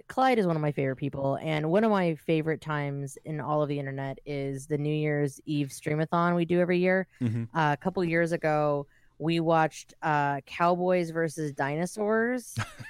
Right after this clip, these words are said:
Speaker 1: Uh, but that's just a really great example of the kind of movie that you sit in a room and, or, well, on the internet, but in a room, quote unquote, with, um, with your friends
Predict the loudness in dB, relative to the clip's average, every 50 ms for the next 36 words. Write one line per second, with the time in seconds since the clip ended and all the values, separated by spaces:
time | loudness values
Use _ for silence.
0 | -16 -6 0 2 4 4 2 2 4 4 4 4 4 2 4 4 4 6 4 2
1 | 2 2 0 0 2 2 2 2 2 0 0 -2 -2 -2 -2 -2 -2 -2 -2 -4
2 | -2 -2 -2 0 0 2 2 2 2 2 2 0 0 -2 -2 -6 -8 -6 -6 -6
3 | -6 -6 -6 -6 -4 -4 -4 -4 -4 -4 -4 -4 -4 -6 -6 -8 -6 -6 -4 -4
4 | -4 -4 -4 -2 -2 -2 -2 -2 -4 -4 -4 -6 -8 -8 -10 -10 -10 -10 -12 -12
5 | -14 -16 _ -2 -2 -2 -2 0 0 0 2 2 2 0 -2 -4 -6 -6 -6 -2
6 | 0 0 0 0 -2 -8 -20 -20 -20 -20 -20 _ -4 2 6 6 8 6 6 2
7 | -4 -6 0 2 4 4 4 4 4 2 2 0 -2 -4 -4 -8 -12 _ -8 0
8 | 0 0 0 2 -2 -2 0 4 4 4 4 4 2 0 0 -2 -4